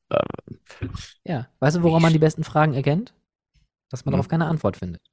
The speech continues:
Speaker 1: Ja, siehst du, gratuliere. Das ist
Speaker 2: Ja.
Speaker 1: ein sehr guter Fragensteller. Willst du mich jetzt vielleicht noch fragen, wo ich mich in fünf Jahren sehe oder sowas?
Speaker 2: Was sind denn deine größten Schwächen?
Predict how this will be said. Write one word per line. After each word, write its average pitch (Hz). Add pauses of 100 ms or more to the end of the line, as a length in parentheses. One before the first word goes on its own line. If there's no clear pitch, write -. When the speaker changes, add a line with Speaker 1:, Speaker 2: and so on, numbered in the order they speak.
Speaker 1:
Ja, 85
siehst -
du, 117
gratuliere. 98
Das 85
ist -
Speaker 2:
Ja. 92
Speaker 1:
ein -
sehr 98
guter 101
Fragensteller. 95
Willst 98
du 131
mich 113
jetzt 107
vielleicht 107
noch 95
fragen, 107
wo 104
ich 101
mich 101
in 95
fünf 87
Jahren 120
sehe 127
oder 117
sowas? 113 (500)
Speaker 2:
Was 127
sind 196
denn 165
deine 147
größten 147
Schwächen? 117